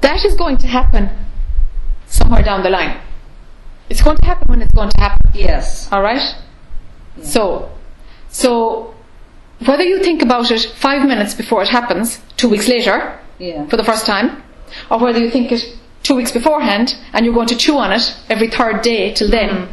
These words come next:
Speaker 1: it's up to yourself.
Speaker 2: Right. Yes.
Speaker 1: Do you see?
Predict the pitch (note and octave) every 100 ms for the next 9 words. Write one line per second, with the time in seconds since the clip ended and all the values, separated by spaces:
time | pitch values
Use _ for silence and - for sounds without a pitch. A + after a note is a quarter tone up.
0 | - - G3+ - G3+ A#3 - - - -
1 | - - E3 D3+ C#3+ C3 - - - -
2 | - - _ - _ _ - C#3 B2+ -
3 | - - - - - A#3 - C#4 C#4+